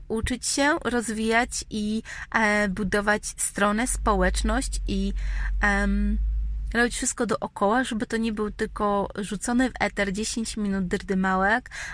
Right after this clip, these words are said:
ale żeby to naprawdę miało moc i, e, sens i treść. A więc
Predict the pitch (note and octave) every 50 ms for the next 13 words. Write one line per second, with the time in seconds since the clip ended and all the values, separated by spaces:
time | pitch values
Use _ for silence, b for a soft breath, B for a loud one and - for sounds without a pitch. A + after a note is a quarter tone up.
0 | B - - G#3+ A3 A3 A3+ - - G#3 G#3+ A3+ - G#3+ G#3+ G#3 G#3+ - - A3+
1 | A3+ A3+ A#3 A#3 - - A3+ A#3 B3 B3+ B3+ B B B B B - G#3+ A3 A3
2 | A3 G#3+ G3+ G3+ G#3+ G#3 G#3 G3+ F#3+ G3+ A#3 - - - - - - - - G#3+
3 | G#3+ G#3+ G#3 G#3 G#3 G3 - - F#3+ G3 F3 - - - F#3 F#3 F#3+ G3 G3 -
4 | - - - - - - F#3 F3+ F3+ F3+ - - - - - - B B B B
5 | B B B B B B B - - G3+ G3 F3 G#3+ A3 A3 G#3+ G#3+ - - -